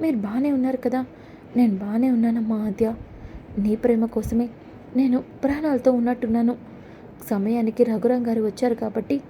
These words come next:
నాకేం కాలేదు, లేకపోతే మళ్ళీ నన్ను వాళ్ళు తీసుకెళ్ళి బంధించేవాళ్ళు." "ఏం మాట్లాడుతున్నారు కిషోర్ గారు? మిమ్మల్ని బంధించడం ఏంటి?" అని జానకి అంటుంది. ఇక రఘురామ్,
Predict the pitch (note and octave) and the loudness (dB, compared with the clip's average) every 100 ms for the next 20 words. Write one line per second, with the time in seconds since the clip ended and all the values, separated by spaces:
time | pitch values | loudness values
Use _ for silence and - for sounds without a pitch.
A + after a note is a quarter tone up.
0 | - - - C#4+ B3+ - A3+ C4 A#3 A#3+ | -18 -20 -4 -2 0 0 0 0 -4 0
1 | B3 A#3+ - - - - - G3 G3 G3+ | 0 0 -6 -10 -20 -18 -6 -4 -2 -2
2 | A#3+ A3 A#3 A#3+ G#3 G#3 B3 A#3+ A3+ A#3 | 0 2 4 2 2 0 0 2 2 0
3 | A3 G#3+ B3+ C4 - - - - B3+ C#4 | 0 0 0 -2 -10 -20 -20 -4 -2 -2
4 | - A#3+ A#3 A#3 A3+ A3+ C4+ A#3+ A#3 A3 | -2 -2 0 0 0 0 0 0 0 0
5 | A3 - - - - - - - - F#3 | 0 -2 -6 -20 -20 -20 -20 -12 -4 2
6 | A3+ B3+ A#3+ A#3+ A3+ A3+ A#3 A3+ - F#3 | 4 4 2 0 -2 0 0 0 -2 2
7 | A#3+ A3+ G#3 A#3 A#3 - - - - A3+ | 2 2 0 -2 -2 -12 -20 -8 0 2
8 | B3+ C#4+ G#3 A3 A#3 C4+ B3+ A3+ A3+ A3+ | 2 2 2 2 2 0 0 2 2 0
9 | A#3+ - A3 A#3+ A#3 G#3 G3 A3+ B3 G#3+ | -4 -6 -2 -2 -2 -4 -4 -2 -2 0
10 | A#3 G#3 A3+ - - - - C4+ C4+ G3+ | -2 -2 -4 -10 -20 -14 -6 2 4 4
11 | F#3+ B3 | 0 0